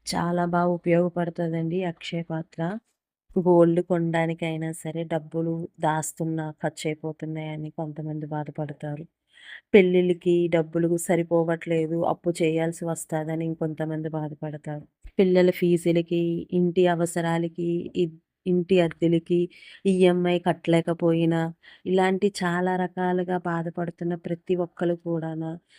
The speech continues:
నేను చెప్పిన విధంగాన మీరు స్టార్ట్ చేశారంటే మంచి ఫలితాలు ఉంటాయండి. ఇంట్లో నిత్యం డబ్బులు, లక్ష్మీ కటాక్షం అలాగా ఉంటూనే ఉంటుంది. ఎందుకంటే ఈ ఫలితాన్ని నేను పొందాను కాబట్టి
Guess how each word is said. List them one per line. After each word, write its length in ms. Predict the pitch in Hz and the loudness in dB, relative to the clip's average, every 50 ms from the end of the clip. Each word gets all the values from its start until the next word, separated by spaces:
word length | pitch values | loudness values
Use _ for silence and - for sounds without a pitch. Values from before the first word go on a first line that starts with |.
| - _ - | -18 _ 0
నేను 280 | 180 190 202 208 214 214 | 4 4 4 6 4 2
చెప్పిన 440 | 208 - 196 - _ - 196 185 196 180 | 2 2 0 0 _ 0 2 2 4 4
విధంగాన 640 | 175 170 165 165 165 170 170 170 170 165 165 160 160 160 - - _ _ _ _ - | 4 4 4 4 2 2 2 2 2 0 0 -2 -2 -4 -8 -12 _ _ _ _ 0
మీరు 260 | 185 185 185 180 185 | 2 4 4 4 2
స్టార్ట్ 440 | 180 - - - 180 160 160 165 - | 0 -6 -6 -4 -4 -4 -4 -4 -6
చేశారంటే 760 | - 180 165 170 - - 175 170 160 160 160 160 160 156 165 165 | -2 -2 -2 -2 0 -4 -4 -4 -2 -4 -4 -6 -6 -6 -6 -6
మంచి 400 | 160 160 165 170 185 190 - - 220 | -2 0 0 0 0 0 -2 -2 -2
ఫలితాలు 480 | 220 196 180 180 - - 170 170 165 165 | 0 0 0 0 0 0 0 0 0 0
ఉంటాయండి. 560 | 160 160 151 - 160 160 156 156 160 160 170 - _ - | -2 -4 -4 -4 -4 -4 -4 -6 -8 -10 -10 -12 _ -6
ఇంట్లో 380 | - 190 196 190 185 - 202 190 175 | -4 -2 -2 -2 -2 -2 0 0 2
నిత్యం 600 | 170 170 175 170 _ _ _ - - 208 202 208 208 196 | 2 2 2 0 _ _ _ -4 0 0 2 2 0 0
డబ్బులు, 440 | 170 165 165 160 160 165 190 180 160 - _ _ _ _ _ _ _ - | 2 0 0 0 2 2 4 4 4 0 _ _ _ _ _ _ _ -4
లక్ష్మీ 400 | 180 175 - - - - 190 190 | -4 -4 -4 -4 -8 -6 -6 -6
కటాక్షం 600 | 190 190 175 180 175 175 170 - - - - 165 165 - _ - | -4 -6 -6 -6 -6 -8 -8 -10 -12 -8 -6 -6 -8 -8 _ -4
అలాగా 640 | 165 170 165 170 170 165 170 175 175 170 170 175 170 - - _ - - _ _ _ - | -2 0 2 2 2 4 4 2 2 2 0 -2 -2 -2 -8 _ -20 -20 _ _ _ -2
ఉంటూనే 460 | 180 175 175 175 175 180 175 180 175 185 | 2 2 2 4 2 2 2 2 2 2
ఉంటుంది. 580 | 185 185 175 175 170 - 175 165 165 156 160 165 - _ _ _ _ _ - | 2 2 0 0 0 0 0 0 0 0 -2 -4 -6 _ _ _ _ _ -2
ఎందుకంటే 640 | 175 175 180 185 208 202 - 202 196 196 190 - 196 196 190 - | 0 0 2 2 0 2 2 2 2 2 2 2 2 2 2 2
ఈ 120 | - 196 196 202 | 2 4 2 4
ఫలితాన్ని 680 | 202 196 185 180 185 185 - 202 196 196 196 190 190 | 4 2 2 2 2 0 0 0 2 2 2 0 0
నేను 260 | 190 190 185 185 185 180 | 2 2 2 2 0 -2
పొందాను 500 | - - 175 175 180 180 185 185 190 190 | 0 0 2 2 2 2 0 0 0 -2
కాబట్టి 640 | - 185 170 170 165 175 165 170 _ - 175 175 | -2 -2 -2 0 0 -2 -2 -2 _ -2 0 0